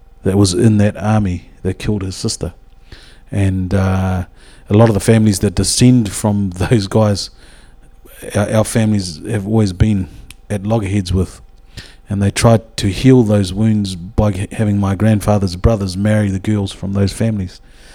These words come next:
But it, it, it kinda worked out, but it didn't really, because in their marriages, their, their lives were fighting all the time and their kids were abused. <clears throat>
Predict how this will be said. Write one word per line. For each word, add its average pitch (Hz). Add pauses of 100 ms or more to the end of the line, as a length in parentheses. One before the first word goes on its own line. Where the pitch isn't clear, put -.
(340)
But 98
it, 104
it, 101
it -
kinda 123
worked 104
out, 107
but 95
it 87
didn't 104
really, 95
because 90 (1300)
in 110
their 101
marriages, 98
their, 95 (600)
their 107
lives 107
were 95
fighting 110
all 101
the 95
time 107
and 98
their 92
kids 107
were 101
abused. 95 (640)
<clears throat> -